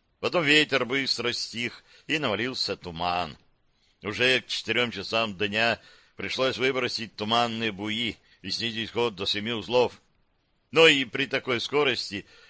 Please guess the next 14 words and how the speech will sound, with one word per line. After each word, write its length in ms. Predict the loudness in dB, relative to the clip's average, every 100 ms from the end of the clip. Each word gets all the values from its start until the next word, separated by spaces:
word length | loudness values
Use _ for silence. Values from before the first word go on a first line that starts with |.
| -4
риск 480 | -2 0 -2 -6 -8 -12
столкновений 880 | 2 2 2 -2 0 2 0 -2 -4
не 160 | -4
исключался, 880 | -4 -4 -6 -2 2 2 2 -6 -12 _ _ _ _ _
поскольку 480 | -4 2 0 0 -2
корабли 420 | 0 0 0 -2
временами 560 | 0 0 2 2 2 0
не 180 | -4 -4
видели 420 | -4 -4 -4 -4
друг 240 | -4 -4
друга. 400 | -4 -4 -4 -8 -10 _ _ _ _
Даже 360 | 2 2 2 -2
светлые 500 | -2 0 -2 -2 -2
шлейфы 640 | -2 -2 0 0 -4 -8